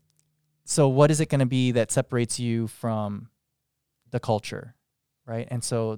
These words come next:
these are certain practices that will separate us from the culture, right? And so I think that's part of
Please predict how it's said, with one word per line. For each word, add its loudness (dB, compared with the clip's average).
these -2
are 0
certain 0
practices -2
that 0
will -6
separate -4
us -8
from -10
the -20
culture, -16
right? -4
And -2
so 2
I 4
think 2
that's 2
part 2
of -2